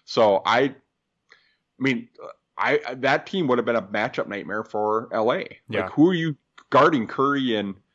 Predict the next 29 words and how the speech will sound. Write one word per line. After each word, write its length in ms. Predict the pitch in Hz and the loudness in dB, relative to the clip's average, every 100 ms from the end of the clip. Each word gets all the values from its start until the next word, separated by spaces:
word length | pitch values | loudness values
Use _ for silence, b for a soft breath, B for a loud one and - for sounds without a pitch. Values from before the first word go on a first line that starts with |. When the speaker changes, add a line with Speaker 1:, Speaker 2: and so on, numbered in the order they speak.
| _ _ _ _ | _ _ _ _
Speaker 1:
and 240 | 104 101 - | -8 -8 -4
Klay 220 | 139 170 | 0 0
Speaker 2:
Yeah. 60 | 196 104 | 0 -6
Speaker 1:
with? 140 | 95 - | -8 -8
Speaker 2:
I 60 | 139 | -2
mean, 180 | 147 | -2
sure, 240 | 135 151 147 | -2 0 2
Speaker 1:
You 60 | |
know? 20 | 143 | 2
Speaker 2:
they're 120 | 139 | 2
right 200 | 127 113 | 2 2
in 140 | 107 | 0
there 160 | 104 107 | -4 -6
with 160 | 107 | -6
every, 180 | 117 110 | -6 -6
with 240 | 117 110 123 | -4 -4 -2
all 140 | 107 | -2
the 140 | 107 101 | -2 -6
other 180 | 98 | -6
contenders 480 | 98 101 101 95 92 | -8 -10 -10 -10 -10
in 120 | 95 | -10
the 60 | 90 | -10
West 300 | 90 92 - | -12 -12 -12
because 240 | 92 101 | -10 -6
everybody 380 | 104 104 98 95 | -6 -4 -8 -8
has 200 | 95 92 | -10 -12
their 120 | 101 | -14
flaws, 500 | 95 - - - 104 - | -18 -16 -14 -14 -16 -16
but, 220 | - | -16